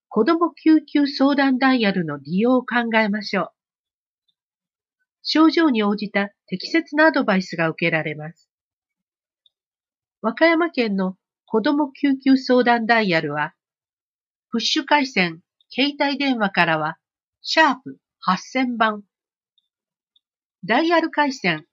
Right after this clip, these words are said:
アイピー電話からは、零七三四三一の八千番です。受付時間は、平日は午後七時から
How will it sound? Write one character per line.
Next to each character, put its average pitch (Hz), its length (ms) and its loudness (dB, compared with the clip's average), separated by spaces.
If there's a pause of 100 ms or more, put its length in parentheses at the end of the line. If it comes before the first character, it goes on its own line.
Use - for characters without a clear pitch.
(320)
ア 220 140 0
イ 262 100 -6
ピ 277 200 0
ー 262 40 -4
電 269 200 -2
話 190 120 0
か 175 160 -2
ら 151 100 0
は、 147 220 -4 (640)
零 277 320 2
七 254 340 0
三 170 360 -4 (720)
四 294 280 2
三 269 360 0
一 185 300 -4
の 151 200 -6 (340)
八 180 160 -2 (140)
千 247 240 -2
番 220 240 0
で 208 180 -2
す。 - 220 -20 (1600)
受 302 200 -2
付 294 280 -6
時 262 160 -10
間 185 240 0
は、 160 200 -4 (420)
平 262 160 0
日 277 380 -4
は 240 240 -2 (320)
午 294 180 2
後 202 280 -2
七 202 300 -2
時 - 120 -12
か 147 140 -8
ら 147 200 -4